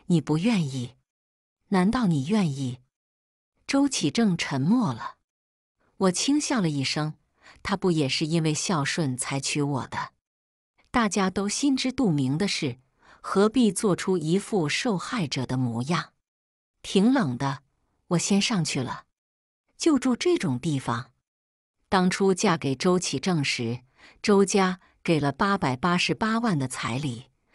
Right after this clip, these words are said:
另外又给我们家在市中心买了两套房子，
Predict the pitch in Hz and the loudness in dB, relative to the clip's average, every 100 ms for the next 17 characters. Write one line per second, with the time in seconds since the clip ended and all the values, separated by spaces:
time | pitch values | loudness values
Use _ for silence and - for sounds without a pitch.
0 | - - 302 311 254 262 208 - _ 247 | -20 -2 4 4 4 2 -2 -8 _ -2
1 | 185 185 196 135 135 156 180 180 - - | 2 2 2 2 0 0 0 -2 -8 -4
2 | 190 147 - 175 - 175 175 - 196 170 | -2 0 0 0 2 2 2 2 2 2
3 | 123 123 147 151 117 107 - 139 - 123 | -2 -2 -2 -2 -4 -6 -4 -4 -4 -4
4 | 123 - 127 | -4 -4 -6